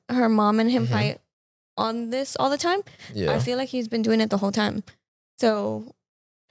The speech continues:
Speaker 2: I wanna, I want to know what their, I guess it doesn't really make much of a difference, but I really wanna know what their background is. Like, are they Mexican? Are they, like, white,
Speaker 1: White.
Speaker 2: Asian, or whatever?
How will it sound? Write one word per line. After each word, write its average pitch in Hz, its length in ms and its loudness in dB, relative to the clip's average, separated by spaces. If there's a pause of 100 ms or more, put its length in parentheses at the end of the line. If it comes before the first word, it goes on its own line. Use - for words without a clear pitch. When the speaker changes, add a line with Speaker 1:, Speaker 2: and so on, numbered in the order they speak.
(140)
Speaker 2:
I 110 160 2
wanna, 151 540 4
I 110 80 4
want 120 280 2
to 208 100 0
know 202 100 2
what 185 220 2
their, 98 440 4 (380)
I 101 100 0
guess 123 220 0
it 135 40 0
doesn't 113 200 0
really 104 140 2
make 101 220 0
much 101 140 0
of 92 80 -2
a 90 60 -2
difference, 104 260 -2
but 107 100 0
I 101 40 4
really 135 180 2
wanna 151 220 2
know 117 220 2
what 107 380 -2
their 92 200 0
background 76 500 -4
is. 57 360 -8 (480)
Like, 98 680 2
are 95 220 -2
they 90 340 0
Mexican? 104 800 0
Are 90 180 0
they, 85 360 -2
like, 71 420 -8
white, 92 460 0
Speaker 1:
White. - 180 -4
Speaker 2:
Asian, 98 320 -2
or 104 60 0
whatever? 120 280 4